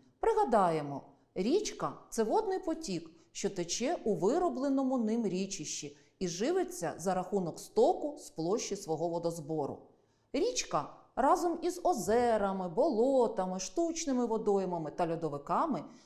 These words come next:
належить до поверхневих вод. Поверхневі води разом із підземними водами називають водами суходолу або внутрішніми водами. У структурі внутрішніх вод України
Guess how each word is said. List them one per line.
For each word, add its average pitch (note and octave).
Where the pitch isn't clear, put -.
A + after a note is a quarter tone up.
належить F3+
до F3+
поверхневих D#3
вод. D3
Поверхневі C#4+
води D#4
разом C4+
із C4+
підземними B3
водами D#3+
називають F#3
водами G#3+
суходолу F3
або G4+
внутрішніми A#3
водами. D3
У B3
структурі B3
внутрішніх F#3
вод F3+
України G3